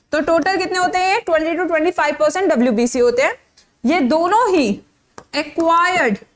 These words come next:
इम्यूनिटी में पार्टिसिपेट करते हैं, एक्वायर्ड इम्यूनिटी में पार्टिसिपेट करते हैं, जो ह्यूमन हेल्थ एंड डिजीज के चैप्टर में हम पढ़ेंगे। ठीक है, चलिए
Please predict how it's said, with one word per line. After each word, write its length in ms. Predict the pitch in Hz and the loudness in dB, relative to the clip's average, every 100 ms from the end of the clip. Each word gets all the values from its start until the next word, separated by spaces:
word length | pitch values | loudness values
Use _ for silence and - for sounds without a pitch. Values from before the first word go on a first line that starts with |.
| _ _ _ - _ _ _ _ _ _ _ _ | _ _ _ -20 _ _ _ _ _ _ _ _
इम्यूनिटी 680 | 269 294 311 339 359 - 320 | 0 2 4 2 0 0 0
में 260 | 302 339 - | 0 -2 -2
पार्टिसिपेट 720 | 262 240 247 262 247 240 240 | -2 0 -2 -2 0 -2 -2
करते 260 | 220 226 | -6 -4
हैं, 160 | 220 214 - _ | -4 -4 -8 _
एक्वायर्ड 600 | 262 262 285 285 311 294 | -6 -2 0 2 0 0
इम्यूनिटी 480 | 269 262 262 262 269 | 0 2 2 0 0
में 180 | 269 294 | -2 -2
पार्टिसिपेट 920 | 285 226 226 233 254 - 269 359 571 - _ _ - | -2 -2 -2 -4 -4 -2 0 0 -6 -14 _ _ -2
करते 260 | 254 262 | -2 0
हैं, 120 | 294 | 0
जो 160 | 277 302 | 2 0
ह्यूमन 640 | 330 - 269 330 381 359 | -2 -2 -2 0 -2 -2
हेल्थ 200 | 262 254 | -2 -2
एंड 140 | 277 285 | -2 -2
डिजीज 300 | 240 240 233 | -2 -2 -2
के 100 | 285 | -2
चैप्टर 340 | 254 233 233 | -2 -2 -2
में 140 | 233 254 | 0 0
हम 260 | 294 494 - - _ - | 0 -2 -10 -20 _ -2
पढ़ेंगे। 400 | 254 226 190 196 | 0 0 0 -2
ठीक 200 | 311 427 | -2 -2
है, 120 | 508 _ - _ - | -4 _ -20 _ -2
चलिए 320 | 285 208 | 0 0